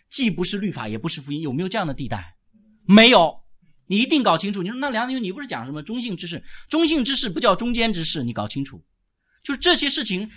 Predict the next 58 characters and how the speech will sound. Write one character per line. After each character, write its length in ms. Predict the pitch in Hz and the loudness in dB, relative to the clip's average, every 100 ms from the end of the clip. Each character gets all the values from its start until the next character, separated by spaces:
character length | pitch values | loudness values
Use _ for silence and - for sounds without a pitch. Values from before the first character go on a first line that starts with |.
| - | -4
是 220 | - 277 | 0 2
在 160 | 233 190 | 2 0
福 180 | - 233 | 2 4
音 180 | 311 | 4
里 140 | 370 202 | 4 2
面 160 | 123 | 0
的 80 | 110 | -4
范 180 | - 98 | -8 -12
围。 40 | 80 _ - - _ _ _ _ _ - | -14 _ -20 -20 _ _ _ _ _ 0
你 180 | 214 214 | 4 4
这 100 | 302 | 4
个 80 | |
基 100 | 269 | 0
督 120 | 285 277 | -4 -4
徒 120 | 220 | -4
是 120 | 226 | 0
在 120 | 240 | 0
福 160 | 190 254 | 0 0
音 140 | 349 | 0
的 80 | 381 | 4
范 160 | 254 180 | 4 4
围 100 | 151 | 2
之 120 | 151 | -2
内。 200 | 147 - - - | -4 -6 -16 -14
从 220 | - 196 | -4 0
这 120 | - 349 | 4 6
个 80 | 214 | 8
角 160 | 156 | 6
度 40 | 170 | 4
来 80 | |
讲 140 | 165 139 | 0 -2
的 80 | 135 | -4
话， 100 | 147 | -6
律 280 | 196 285 | -4 -4
法 260 | 190 107 101 | -4 -6 -6
向 260 | - 208 143 | -4 -2 -2
你 120 | 95 | -6
呀， 260 | 95 95 - _ - - _ | -10 -12 -16 _ -20 -20 _
死 300 | - - 165 | 2 2 4
了 280 | 233 165 117 | 0 0 0
了。 180 | 120 180 - - - | 4 4 2 -6 -12
是 160 | - 285 | -6 -4
不 60 | 247 | -2
是 80 | |
罗 120 | 202 226 | -2 2
马 140 | 180 | 2
书 120 | 190 | 0
七 120 | 190 233 | -2 2
章 140 | 196 | 4
讲 140 | 190 | 4
的 40 | 151 | 2
律 120 | 220 | 2
法 120 | 165 | 0
向 140 | 139 175 | 2 2
我 60 | |
们 120 | 131 | 2
死 180 | 120 - | 0 -4
了？ 120 | 92 | -8